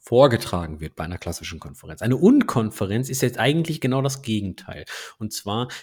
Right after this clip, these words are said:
treffen sich ganz viele Leute an einer Location. Jeder schlägt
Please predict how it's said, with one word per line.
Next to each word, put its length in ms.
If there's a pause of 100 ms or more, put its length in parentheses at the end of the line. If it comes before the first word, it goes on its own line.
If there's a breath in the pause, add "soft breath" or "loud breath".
treffen 360
sich 160
ganz 240
viele 220
Leute 320
an 80
einer 180
Location. 720 (320 loud breath)
Jeder 400
schlägt 680